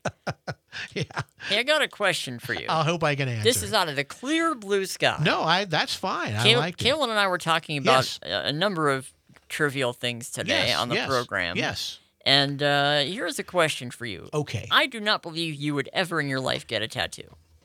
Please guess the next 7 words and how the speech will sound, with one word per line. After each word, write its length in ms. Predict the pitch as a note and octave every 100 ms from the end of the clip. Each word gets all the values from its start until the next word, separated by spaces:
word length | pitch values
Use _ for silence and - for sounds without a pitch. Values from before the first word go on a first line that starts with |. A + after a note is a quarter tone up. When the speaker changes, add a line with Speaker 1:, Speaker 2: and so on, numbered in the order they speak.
| _ _ _ _ _
Speaker 1:
Um, 560 | E3+ F#3+ F3+ E3 E3 D#3 -
Speaker 2:
But, 140 | D3+
Speaker 1:
no. 320 | F#3+ C3 A2 C#3+
Speaker 2:
but 140 | D3+ -
if 320 | A#3+ D#4+ -
you 180 | D#4 E4
were, 500 | D#4+ F4 F4+ -